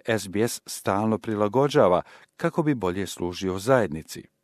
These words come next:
Slušajte, mislim da je od fundamentalnog značaja za S B S da osigura da on i dalje ostane relevantan za multikulturnu Australiju koja se mijenja u smislu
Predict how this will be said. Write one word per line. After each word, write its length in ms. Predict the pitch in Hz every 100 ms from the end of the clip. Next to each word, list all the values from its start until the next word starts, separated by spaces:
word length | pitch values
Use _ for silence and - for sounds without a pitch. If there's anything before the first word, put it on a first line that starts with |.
| _ _ _ _ -
Slušajte, 640 | 151 139 104 90 95 87 -
mislim 340 | 160 - 196
da 120 | 151
je 160 | 135 117 -
od 200 | 120 - _
fundamentalnog 960 | - 196 214 160 98 87 92 87 85 -
značaja 640 | 117 113 - 95 87 80
za 260 | - 87 82
S 260 | 110 101 87
B 300 | 92 95 156
S 100 | -
da 220 | 117 113 -
osigura 600 | 104 - 107 117 180 190
da 240 | 107 92 90 -
on 200 | 123 117
i 60 |
dalje 320 | 104 156 156 - _
ostane 540 | 110 101 - 117 107
relevantan 680 | 90 95 87 110 117 - 104
za 240 | 87 95 90
multikulturnu 880 | 90 117 143 120 123 - 113 113 -
Australiju 840 | 110 92 - - 110 113 113 110 - - - -
koja 220 | 143 127
se 160 | -
mijenja 300 | 135 139 139
u 60 | 113
smislu 540 | - 104 104 - 113